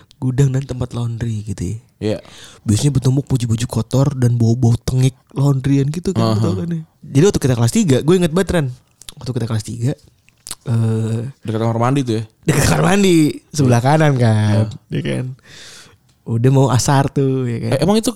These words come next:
Speaker 2: yang kanan kosong?
Speaker 1: Yang kanan.
Speaker 2: Yang kanan kosong ya?
Speaker 1: Enggak kan?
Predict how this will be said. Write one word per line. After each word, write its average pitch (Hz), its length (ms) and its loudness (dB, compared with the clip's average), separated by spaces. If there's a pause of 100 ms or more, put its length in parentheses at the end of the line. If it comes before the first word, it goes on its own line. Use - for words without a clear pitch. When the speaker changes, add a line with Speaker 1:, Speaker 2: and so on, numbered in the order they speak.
(160)
Speaker 2:
yang 156 140 2
kanan 180 260 0
kosong? 110 400 -2 (1080)
Speaker 1:
Yang 147 180 2
kanan. 262 460 2
Speaker 2:
Yang 120 140 -4
kanan 151 140 0
kosong 151 200 -2
ya? 95 100 -4 (100)
Speaker 1:
Enggak 202 240 2
kan? 247 140 -2